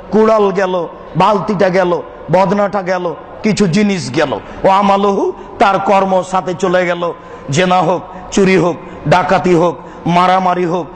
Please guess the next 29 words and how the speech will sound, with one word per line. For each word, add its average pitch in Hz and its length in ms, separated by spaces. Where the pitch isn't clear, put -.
আর 165 160
তাহাজ্জুদ 165 560
হোক, 156 180
যেটাই 175 360
হোক 165 200
না 160 140
কেন, 147 260
সব 226 160
তার 185 160
সাথে 170 280
সাথে 156 280
চলে 147 320
গেল। 127 300
এর 269 280
যে 247 320
স্নানে 196 540
কবর 190 280
দেওয়া 185 300
শেষ 190 300
হয়ে 226 240
গেলে, 285 280
তার 190 220
ভাই 185 260
ভাতিজা, 175 520
আত্মীয় 180 380
স্বজন, 170 420
কুড়াল, 208 380
দা, 180 400
কুদাল 180 380